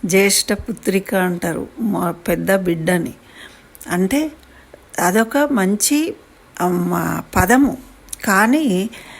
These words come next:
జ్యేష్ఠక్క అంటారు, లక్ష్మీదేవి, జ్యేష్ఠాదేవి. జ్యేష్ఠాదేవిని ఎవరు ఆహ్వానించారు? కాబట్టి జ్యేష్ఠ మాసానికి కూడా అదే విధమైన మనకు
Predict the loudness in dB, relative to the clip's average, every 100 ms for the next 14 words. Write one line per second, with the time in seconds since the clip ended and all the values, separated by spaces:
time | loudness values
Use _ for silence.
0 | -20 -6 4 6 6 4 2 2 0 4
1 | 4 4 2 0 -2 -6 -20 -20 -20 -6
2 | 2 2 2 2 4 4 2 2 2 0
3 | -2 -12 -20 -20 -8 -4 2 4 4 2
4 | 2 2 4 2 0 -4 -10 -20 -20 -20
5 | -20 -8 2 4 4 4 2 4 4 4
6 | 2 2 4 4 2 2 0 2 0 -2
7 | -4 -4 2 4 4 4 0 2 4 2
8 | 4 4 4 4 4 4 4 4 2 2
9 | 4 4 2 -6 -14 -16 -12 0 4 8
10 | 8 8 4 2 2 2 0 0 0 0
11 | 0 -2 -2 0 0 -2